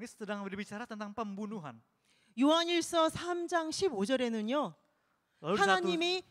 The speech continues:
Speaker 2: 살인이 무엇인가를 정의해 주셔요.
Speaker 1: lalu di satu Yohanes tiga ayat lima belas, Tuhan memberitahukan apa itu pembunuhan.
Speaker 2: 요한일서 삼 장 십오 절에 "그 형제를 미워하는 자마다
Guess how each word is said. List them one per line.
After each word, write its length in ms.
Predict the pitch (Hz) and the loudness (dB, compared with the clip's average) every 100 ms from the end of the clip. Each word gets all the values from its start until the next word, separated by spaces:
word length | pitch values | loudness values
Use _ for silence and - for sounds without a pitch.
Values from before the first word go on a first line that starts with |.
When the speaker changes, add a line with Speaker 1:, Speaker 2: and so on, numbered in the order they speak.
| _ | _
Speaker 2:
살인이 600 | - - 403 349 349 330 | -12 -4 -4 -4 -4 -4
무엇인가를 680 | 220 277 294 285 262 262 | -2 -4 -4 -6 -6 -6
정의해 480 | 262 - 226 262 247 | -4 -2 0 0 -2
주셔요. 480 | 202 196 190 160 143 _ - | -4 -8 -8 -10 -12 _ -6
Speaker 1:
lalu 160 | 202 | -4
di 120 | 208 190 | -2 -4
satu 240 | 208 247 | -6 -6
Yohanes 460 | 262 226 196 190 - | -6 -6 -6 -10 -12
tiga 320 | 226 202 165 - | -12 -6 -6 -6
ayat 240 | 156 147 143 | -10 -8 -8
lima 160 | 160 147 | -10 -10
belas, 300 | 139 170 - - _ | -6 -6 -8 -16 _
Tuhan 260 | 220 247 226 | -6 -4 -4
memberitahukan 640 | 208 185 180 175 180 202 147 _ | -4 -6 -4 -4 -4 -6 -8 _
apa 260 | - 226 254 | -16 -10 -8
itu 240 | 196 208 233 | -8 -10 -12
pembunuhan. 540 | 151 135 143 139 117 - _ _ _ | -12 -12 -12 -12 -14 -18 _ _ _
Speaker 2:
요한일서 440 | 254 311 339 330 339 | 4 4 2 -2 -4
삼 240 | 359 339 | -4 -2
장 160 | 330 311 | -2 -2
십오 280 | - 339 311 | -2 -2 0
절에 460 | 277 302 311 170 - _ _ _ | 2 2 2 -2 -10 _ _ _
"그 220 | - 247 | -10 -6
형제를 640 | 233 302 330 311 302 294 233 190 | -4 -2 -2 -2 0 0 0 0
미워하는 640 | 220 320 330 320 302 277 | 4 6 4 2 0 -2
자마다 640 | 247 220 214 208 220 269 | -2 -2 0 -2 0 -2